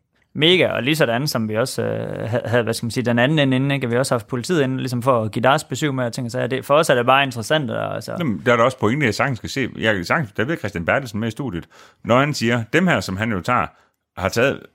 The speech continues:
Speaker 2: gang på gang på gang, øh, med hundrede og halvfjerds kilometer i timen ind igennem København, og ikke har kunnet gøre noget som helst ved det. Og, og, og han er jo ude for tal,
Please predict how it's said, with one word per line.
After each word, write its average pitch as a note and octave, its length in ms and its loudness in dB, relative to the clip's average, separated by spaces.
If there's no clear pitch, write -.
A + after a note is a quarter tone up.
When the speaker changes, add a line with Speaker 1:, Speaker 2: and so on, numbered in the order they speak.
Speaker 2:
gang G3+ 380 0
på A#2+ 100 2
gang A#2 260 2
på G#2 100 0
gang, G2 360 0
øh, G2 120 2
med G#2 120 2
hundrede D3+ 220 2
og C3 40 4
halvfjerds A2+ 300 0
kilometer A2+ 240 -2
i E2+ 40 -4
timen G#2+ 260 -2
ind D3+ 140 0
igennem A2+ 220 -2
København, E2+ 440 -6
og A2 100 2
ikke C#3 160 0
har A2+ 60 2
kunnet E2+ 140 -2
gøre A#2 120 4
noget B2 220 2
som G#2 120 -8
helst G2+ 260 -4
ved F2 120 -2
det. D2 100 -6
Og, G#2 200 6
og, G#2 220 4
og G#2 280 2
han C#3 140 0
er D3 40 4
jo A#2+ 80 2
ude B2+ 180 4
for B2 120 -2
tal, A2 360 0